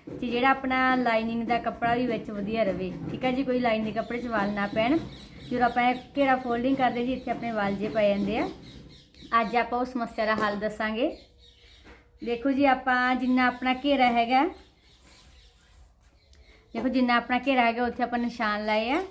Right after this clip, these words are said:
ਤੇ ਉੱਪਰ ਹਿੱਪ ਤੀਕ ਆਪਾਂ ਸਿੱਧੀ ਲਾਈਨ ਲਾ ਲਈ, ਜਿੰਨੇ ਆਪਾਂ ਘੇਰੇ ਤੇ ਨਿਸ਼ਾਨ ਲਾ ਕੇ, ਠੀਕ ਹੈ। ਦੇਖੋ ਇੱਧਰ ਘੇਰੇ ਤੇ ਨਿਸ਼ਾਨ ਲਾ ਕੇ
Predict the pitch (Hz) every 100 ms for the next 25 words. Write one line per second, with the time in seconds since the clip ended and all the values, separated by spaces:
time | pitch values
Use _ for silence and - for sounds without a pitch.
0 | - - - 269 - - 254 285 381 -
1 | - _ - 247 247 254 262 247 240 254
2 | 320 302 226 277 254 220 220 202 196 214
3 | 240 233 233 233 262 277 269 233 233 233
4 | 226 208 190 190 170 160 160 - _ -
5 | _ _ - 214 262 262 - 247 320 -
6 | - - - - 226 220 254 277 254 240
7 | 240 240 254 220 220 220 214 214 294